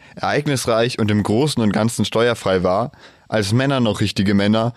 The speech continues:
Frauen noch richtige Frauen und kleine pelzige Wesen von Alpha Centauri noch richtige kleine pelzige Wesen von Alpha Centauri waren. In diesen glorreichen Zeiten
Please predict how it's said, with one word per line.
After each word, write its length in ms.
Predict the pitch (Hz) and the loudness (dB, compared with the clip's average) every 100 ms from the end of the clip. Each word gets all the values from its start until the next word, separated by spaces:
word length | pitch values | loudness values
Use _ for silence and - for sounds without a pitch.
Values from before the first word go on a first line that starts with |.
| - - | -10 -14
Frauen 380 | - 120 151 143 | -4 -2 0 0
noch 160 | 113 | 0
richtige 320 | 120 - 98 95 | 0 0 -2 -2
Frauen 460 | - 95 113 123 - - | -2 0 0 -2 -6 -4
und 180 | 110 101 | -4 0
kleine 320 | 113 120 110 | 0 0 0
pelzige 460 | 113 107 - 98 | 0 0 0 2
Wesen 240 | 110 120 110 | 2 2 0
von 160 | 98 | -2
Alpha 320 | - 101 104 95 | -2 -2 -2 -2
Centauri 500 | 95 - 92 95 95 | -4 0 0 2 2
noch 220 | 98 - | 0 0
richtige 400 | 175 - 95 87 | -2 0 0 0
kleine 340 | 104 90 90 | 0 2 0
pelzige 460 | 85 90 - 92 90 | 0 -2 -2 -4 2
Wesen 260 | 92 87 | 2 0
von 140 | 92 90 | -2 0
Alpha 280 | 90 - - | 0 0 -2
Centauri 540 | - 82 85 90 87 | -4 -2 0 0 0
waren. 340 | 87 95 139 - _ _ - - - - - - - - | 0 0 -2 -8 _ _ -20 -20 -18 -16 -16 -20 -18 -2
In 180 | 120 | 0
diesen 360 | 120 175 151 135 | 2 2 2 2
glorreichen 560 | 117 147 131 127 117 104 | 2 2 0 0 0 -2
Zeiten 480 | 107 101 101 98 | 0 -2 0 -2